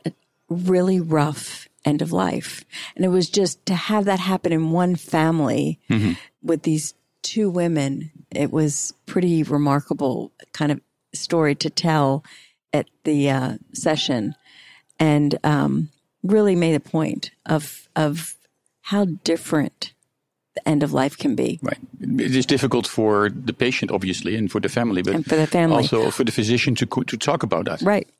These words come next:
Speaker 1: You have to learn how to do it. And,
Speaker 2: Right.
Speaker 1: and we need to, we need to be teaching our m-,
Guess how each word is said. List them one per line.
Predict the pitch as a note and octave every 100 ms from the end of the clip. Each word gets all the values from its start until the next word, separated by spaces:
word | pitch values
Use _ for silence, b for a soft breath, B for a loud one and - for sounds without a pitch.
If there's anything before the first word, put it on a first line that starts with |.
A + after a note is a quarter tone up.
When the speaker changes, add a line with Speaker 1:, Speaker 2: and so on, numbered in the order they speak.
| _ -
Speaker 1:
You | A3+
have | F#3+ B3+ C4+
to | C#4
learn | C4 C#4+
how | B3 B3+
to | A#3+
do | C#4+ C#4+
it. | G3 - -
And, | G#3+
Speaker 2:
Right. | A#3 A3
Speaker 1:
and | - G3+
we | G#3
need | A3 A3 -
to, | A3 G3+ _
we | G3 G#3
need | A3
to | G#3+
be | A3
teaching | - A3+ - G#3
our | G#3
m-, | G3